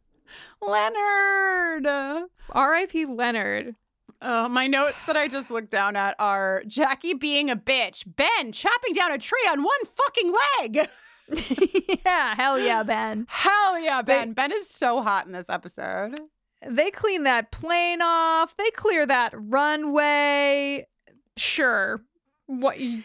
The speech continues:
Speaker 1: totally.
Speaker 2: I
Speaker 1: Why
Speaker 2: guess
Speaker 1: not?
Speaker 2: we, I mean, the plane, I don't believe. The, the runway, I'm not sure about because I don't, I don't know if we, did you notice if there's, like, anything that says we're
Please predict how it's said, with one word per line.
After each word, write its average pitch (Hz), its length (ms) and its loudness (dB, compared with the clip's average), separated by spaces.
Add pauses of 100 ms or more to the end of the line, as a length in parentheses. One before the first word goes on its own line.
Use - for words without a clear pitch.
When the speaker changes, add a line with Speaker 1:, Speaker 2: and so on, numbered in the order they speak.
Speaker 1:
totally. 233 720 -2
Speaker 2:
I 349 100 4
Speaker 1:
Why - 100 2
Speaker 2:
guess - 260 2
Speaker 1:
not? 494 100 -4
Speaker 2:
we, 480 240 2
I 339 80 0
mean, 370 180 -2
the 320 80 0
plane, 359 320 0
I 349 120 0
don't 240 280 -2
believe. 208 460 -6
The, 247 420 0
the 262 140 -2
runway, 392 560 2
I'm 285 160 -2
not 311 180 0
sure 320 300 -2
about 226 280 0
because 240 340 -4
I 262 100 0
don't, 330 320 0
I 262 100 2
don't 330 300 0
know 285 180 2
if - 160 -6
we, 247 500 -6 (560)
did 233 200 -4
you 320 160 4
notice 320 340 2
if 320 140 -4
there's, 262 180 -2
like, 233 220 -4
anything 214 880 -4
that 185 240 -2
says 185 320 -4
we're 175 380 -4